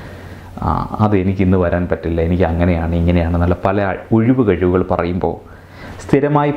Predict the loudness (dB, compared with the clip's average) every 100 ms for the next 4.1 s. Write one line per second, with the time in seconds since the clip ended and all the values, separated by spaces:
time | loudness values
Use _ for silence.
0 | 0 2 2 2 2 2 2 0 -2 -2
1 | 2 2 2 0 2 0 0 -4 -4 -8
2 | -20 -20 -20 -14 -2 -2 0 0 0 -4
3 | 0 4 6 4 2 2 4 2 2 0
4 | 0